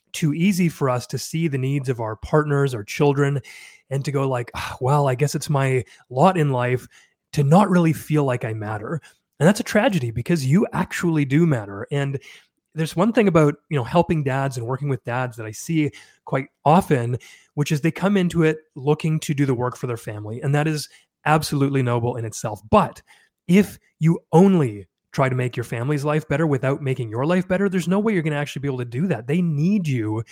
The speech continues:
to be at a hundred percent. So self-care and healing is not actually selfish, it's selfless. Because when your cup is empty, you can't fill up anyone else's cup.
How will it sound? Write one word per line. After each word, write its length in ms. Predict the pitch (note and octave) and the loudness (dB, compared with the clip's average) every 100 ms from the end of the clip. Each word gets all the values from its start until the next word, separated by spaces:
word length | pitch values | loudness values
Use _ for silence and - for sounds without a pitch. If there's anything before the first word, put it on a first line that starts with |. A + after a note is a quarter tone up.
| - - _ | -18 -20 _
to 100 | - | -6
be 140 | C#3 E3+ | 0 2
at 60 | |
a 40 | C#3+ | 2
hundred 160 | C3+ | 0
percent. 400 | C3 A#2+ G#2+ G2+ _ _ _ _ | -4 -6 -10 -14 _ _ _ _
So 120 | E3 | -4
self-care 440 | - F3+ G3+ A3+ G#3 | 2 2 2 2 2
and 100 | C3+ | 2
healing 320 | B2+ F#3+ A3 | 0 -2 -4
is 160 | E3 | -4
not 240 | C3+ D#3 G#3+ | -2 0 0
actually 300 | G3+ - C3 | 0 -2 -4
selfish, 580 | - A2+ B2 A3+ - - - _ - | -4 -6 -2 -2 -2 -10 -20 _ -4
it's 180 | D#3+ - | -4 -2
selfless. 1040 | E3 E3+ - - _ A#2 C3 - - - _ _ _ _ _ _ - | 0 0 0 -10 _ -2 0 0 -4 -12 _ _ _ _ _ _ -8
Because 280 | - D#3 B2+ | -2 0 2
when 180 | C#3 C#3 | 2 4
your 180 | C#3 G3 | 4 4
cup 280 | F3+ F3+ F#3 | 2 0 0
is 100 | C#3+ | -2
empty, 260 | A#2+ B2+ | -6 -8
you 140 | A#2+ C3+ | -10 -6
can't 280 | D#3+ F3+ | -4 -4
fill 180 | - E3 | 0 0
up 120 | D#3 | 0
anyone 280 | C#3+ C#3+ C3 | 0 -2 -2
else's 300 | A#2+ A2 A2 | -4 -8 -12
cup. 380 | - A#2 - | -8 -8 -8